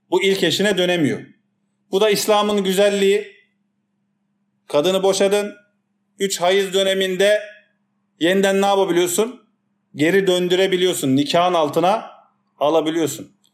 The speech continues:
Yani Allah Azze ve Celle kadınla erkeğe böyle bir mühlet, böyle bir zaman tanımış ki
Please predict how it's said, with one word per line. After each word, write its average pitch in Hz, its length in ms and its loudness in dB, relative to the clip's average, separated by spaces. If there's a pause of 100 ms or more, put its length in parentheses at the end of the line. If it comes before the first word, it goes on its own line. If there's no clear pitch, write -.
(140)
Yani 156 140 0
Allah 180 200 2
Azze 190 280 0
ve 185 80 -2
Celle 185 300 0
kadınla 180 380 -2
erkeğe 165 460 0
böyle 175 260 0
bir 170 320 -4 (380)
mühlet, 156 640 0
böyle 165 280 0
bir 165 120 2
zaman 151 380 0
tanımış 185 420 0
ki 220 320 0